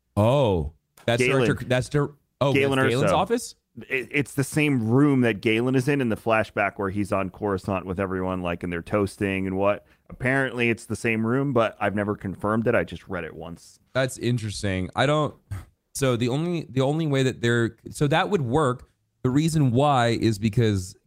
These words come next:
Speaker 1: Galen was working on Coruscant, and the only reason why I know this is because the book,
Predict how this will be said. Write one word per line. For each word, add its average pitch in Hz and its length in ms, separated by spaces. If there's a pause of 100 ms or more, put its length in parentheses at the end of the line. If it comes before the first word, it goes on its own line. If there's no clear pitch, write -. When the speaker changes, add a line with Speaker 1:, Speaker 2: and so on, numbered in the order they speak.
Speaker 1:
Galen 139 360
was 110 120
working 120 360
on 104 120
Coruscant, 117 680
and 110 80
the 110 80
only 139 320
reason 190 240
why 190 140
I - 20
know 220 160
this 160 240
is 113 80
because 123 340
the 143 100
book, 143 360